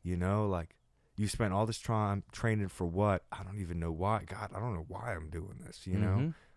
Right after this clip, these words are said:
Speaker 1: But I'm doing it. And, um, yeah, man, I saw this, this dude. He was, like, really booking it.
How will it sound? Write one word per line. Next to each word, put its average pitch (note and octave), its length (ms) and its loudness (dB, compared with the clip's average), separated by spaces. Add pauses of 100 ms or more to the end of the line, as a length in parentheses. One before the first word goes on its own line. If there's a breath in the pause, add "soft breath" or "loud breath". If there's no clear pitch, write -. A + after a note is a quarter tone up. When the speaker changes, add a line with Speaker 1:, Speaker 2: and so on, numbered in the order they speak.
(160 loud breath)
Speaker 1:
But D#2+ 120 -4
I'm C#2+ 80 -10
doing E2+ 300 -2
it. - 120 -14 (460 soft breath)
And, E2 320 -4
um, E2 400 -10 (1200 soft breath)
yeah, G2+ 300 -2
man, F#2 200 -2
I F2 40 -4
saw G2+ 220 -2
this, F2+ 280 -6
this F2 220 -8
dude. F#2+ 360 -2
He G#2 120 -2
was, G#2 120 -2
like, C#2+ 140 -4
really F2+ 260 0
booking D#2+ 360 -6
it. - 120 -14